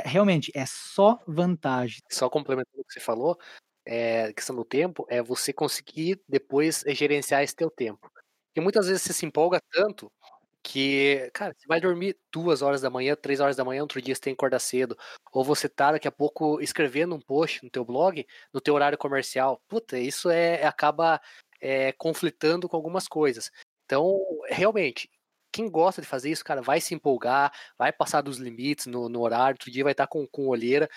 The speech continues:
Speaker 2: mas é pelo fato de, de gostar de fazer a, a comunidade, gostar de escrever, gostar de participar do V mug, enfim, de tudo isso que a gente falou.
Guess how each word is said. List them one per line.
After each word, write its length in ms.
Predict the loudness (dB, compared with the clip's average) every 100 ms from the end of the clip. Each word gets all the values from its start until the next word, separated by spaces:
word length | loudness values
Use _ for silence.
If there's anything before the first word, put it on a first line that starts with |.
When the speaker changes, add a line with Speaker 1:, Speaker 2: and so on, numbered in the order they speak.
| -16 -20 -4
Speaker 2:
mas 260 | -2 0
é 180 | 2 2 0 _ _ _ 0
pelo 200 | 0 0
fato 460 | -2 0 0 0 -8 _ -20 -6
de, 200 | -2 -2 -4 _ -20 -20 -14 -10
de 100 | -2
gostar 500 | 2 2 2 2 2
de 80 | 0
fazer 540 | 0 0 -2 -2 0
a, 300 | 2 0 0
a 180 | -2 -6
comunidade, 580 | -8 -8 -4 -2 -4 -4
gostar 280 | -2 0 0
de 100 | -2
escrever, 460 | -8 -8 0 0
gostar 240 | 0 -4 -6
de 60 |
participar 260 | -6 -4 -6
do 60 |
V 100 | -6
mug, 420 | -2 0 0 -2 -10 -12 -10
enfim, 220 | -4 -4
de 100 | -2
tudo 160 | -2 -2
isso 120 | -2
que 60 |
a 40 | -4
gente 160 | -4 -4
falou. 260 | -4 -4